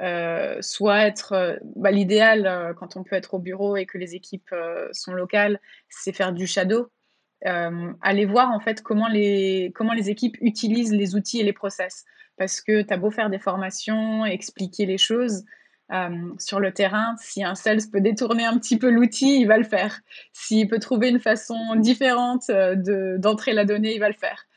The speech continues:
Donc, euh, moi, je trou-, j'ai trouvé, je trouvais toujours, toujours ça très intéressant de pouvoir voir vraiment comment, euh, ce que je crée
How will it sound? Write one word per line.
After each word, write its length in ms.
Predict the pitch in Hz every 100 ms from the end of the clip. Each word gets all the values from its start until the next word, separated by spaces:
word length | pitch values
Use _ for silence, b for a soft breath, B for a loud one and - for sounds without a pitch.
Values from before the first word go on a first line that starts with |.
| b b b
Donc, 220 | 202 202
euh, 380 | 208 190 185 185 214
moi, 160 | 208 202
je 80 | -
trou-, 160 | 208
j'ai 120 | 208
trouvé, 340 | 214 240 233 220 - -
je 80 | 202
trouvais 200 | 208 185
toujours, 240 | - 196 - -
toujours 200 | - 196
ça 120 | 202
très 240 | - 202
intéressant 440 | 196 196 190 190 208
de 80 | 175
pouvoir 360 | - 185 180
voir 260 | 175 196 185
vraiment 340 | 180 185 185 -
comment, 440 | 196 190 196 190
euh, 280 | 175 165 165 175
ce 100 | -
que 220 | 185 180
je 80 | 175
crée 640 | 170 - 202 208 226